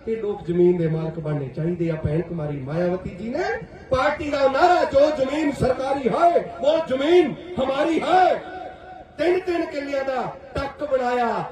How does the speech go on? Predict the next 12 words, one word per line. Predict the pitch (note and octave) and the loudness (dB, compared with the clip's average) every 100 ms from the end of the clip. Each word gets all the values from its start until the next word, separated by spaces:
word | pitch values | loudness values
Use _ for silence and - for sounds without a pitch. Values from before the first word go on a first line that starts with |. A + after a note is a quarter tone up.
| - C4 | -8 -6
ਤੇ | |
ਘਰ | B3 D4 A3+ | -6 -4 -6
ਭਰਤੀ | A3+ C#4 B3+ C4 A#3+ | -6 -8 -8 -10 -8
ਗਰੀਬਾਂ | A#3 F#3 G#3 | -8 -8 -8
ਨੂੰ | G3+ F#3 | -6 -2
ਦੇਣ | F3+ E3+ | -2 -2
ਦਾ | D#3+ | -4
ਕੰਮ | D#3+ D3+ | -6 -6
ਕੀਤਾ। | C3+ B2+ - - - - - - - - - - | -6 -12 -18 -20 -20 -20 -20 -20 -20 -20 -12 -2
ਘਰ | D4+ D#4 | 2 4
ਭਰਤੀ, | F4 F4+ F4+ E4 - - F4+ - - - - | 4 4 0 -2 -4 -10 -12 -12 -14 -16 -8
ਗਰੀਬ, | D4 D4+ E4+ F#4 | -2 4 8 8